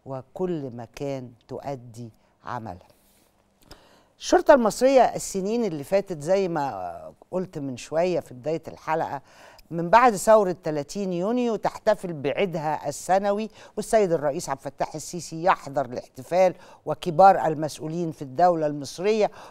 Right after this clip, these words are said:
والحقيقة كان يوم بيبقى قاسي جدا على المصريين، لأن السيد الرئيس بيكرم أسر الشهداء، وبنلاقي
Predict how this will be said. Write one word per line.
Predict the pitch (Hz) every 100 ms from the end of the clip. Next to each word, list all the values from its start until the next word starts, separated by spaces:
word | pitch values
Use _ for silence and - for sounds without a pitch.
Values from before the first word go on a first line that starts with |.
| -
والحقيقة | 165 - 214 254 214
كان | 190 226 214
يوم | 202 208 226 196
بيبقى | 175 180 - -
قاسي | - 220 240 233 - 185 175 170
جدا | 151 196 165 170 - - -
على | - 170 233 214
المصريين، | 190 175 - 175 175 214 247 247 220
لأن | 180 170 180
السيد | 160 226 233 185
الرئيس | 180 170 160 233 247 - - - _ -
بيكرم | 160 202 202 - 233 247 220 214 190 220
أسر | 220 196
الشهداء، | 165 - 185 151 170 180 240 247 - - - -
وبنلاقي | 180 208 214 233 - 196